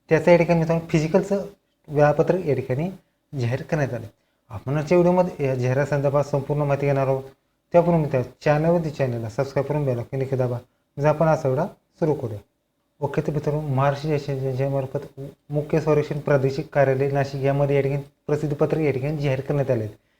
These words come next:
यामध्ये मित्रांनो, तुमची कॉम्प्युटर बेस्ड एक्झाम दोन आठ तेवीस पासून ते अकरा आठ तेवीस पर्यंत तुमची घेण्यात आली होती. त्याच अनुसरून या ठिकाणी मित्रांनो, तुमचं या ठिकाणी फिजिकल वेळापत्रक या ठिकाणी त्यांनी देण्यात आलं आहे. यामध्ये मित्रांनो, तुम्हाला वनरक्षक गट ह्या पदासाठी मित्रांनो, एकशे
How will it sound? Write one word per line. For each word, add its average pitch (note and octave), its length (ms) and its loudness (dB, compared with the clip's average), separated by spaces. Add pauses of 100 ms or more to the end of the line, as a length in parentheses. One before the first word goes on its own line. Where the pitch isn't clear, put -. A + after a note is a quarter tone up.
(220)
यामध्ये E3 280 4
मित्रांनो, D#3 360 0
तुमची D3 200 -4
कॉम्प्युटर D#3 340 0
बेस्ड E3 240 2
एक्झाम D3 280 2 (500)
दोन D#3+ 380 4
आठ D3+ 340 -2
तेवीस D3+ 340 -2
पासून D3+ 280 0
ते F3 40 -6
अकरा D3 320 0
आठ D3 160 -4
तेवीस D3+ 180 2
पर्यंत D3+ 260 0
तुमची D3+ 180 -4
घेण्यात C#3+ 320 2
आली C#3+ 120 2
होती. C#3 160 -4 (440)
त्याच E3+ 180 6
अनुसरून D#3+ 480 2 (340)
या D3 60 4
ठिकाणी D3+ 240 2
मित्रांनो, D3+ 260 0
तुमचं D#3 300 0
या D#3 60 2
ठिकाणी D3+ 240 -2
फिजिकल D3+ 380 2 (260)
वेळापत्रक D#3 540 6
या D3+ 100 2
ठिकाणी C#3+ 260 0
त्यांनी D3+ 260 2
देण्यात D3 460 0
आलं A#2+ 120 -4
आहे. G#2+ 80 -8 (360)
यामध्ये E3+ 260 4
मित्रांनो, D3+ 260 0
तुम्हाला D#3 220 -2
वनरक्षक D#3 520 2 (100)
गट D3+ 180 4
ह्या - 400 -4
पदासाठी D3+ 360 2
मित्रांनो, D#3 280 -2
एकशे E3 440 -6